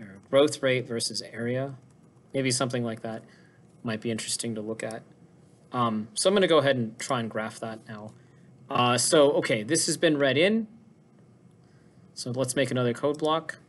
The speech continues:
Uh, we've gotta define on our X variable. So this is gonna be, um, uh,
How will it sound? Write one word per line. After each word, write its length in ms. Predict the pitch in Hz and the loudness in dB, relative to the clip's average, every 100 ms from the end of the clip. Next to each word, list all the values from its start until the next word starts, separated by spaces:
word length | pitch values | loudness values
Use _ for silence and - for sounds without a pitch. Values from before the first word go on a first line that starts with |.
| - - - | -20 -16 -8
Uh, 120 | 113 | -4
we've 140 | 139 | -2
gotta 240 | 139 160 143 | 2 2 2
define 340 | 131 135 131 | -2 -2 -2
on 140 | 113 110 - - | -2 -6 -16 -14
our 140 | 107 | -12
X 260 | 147 135 - | -6 -4 -2
variable. 540 | - 143 147 160 165 - - - | 0 0 2 0 0 -6 -12 -8
So 400 | - 117 113 104 - - - _ - - - | -6 -6 -8 -10 -16 -20 -20 _ -20 -20 -12
this 160 | 123 135 | -6 -4
is 80 | 123 | -2
gonna 220 | 131 113 | 0 -2
be, 480 | 110 117 113 110 - | -2 -4 -4 -4 -6
um, 320 | 113 101 101 - - - - - - - - - | -12 -16 -18 -20 -20 -20 -20 -20 -20 -20 -20 -18
uh, 300 | 110 104 104 | -14 -14 -16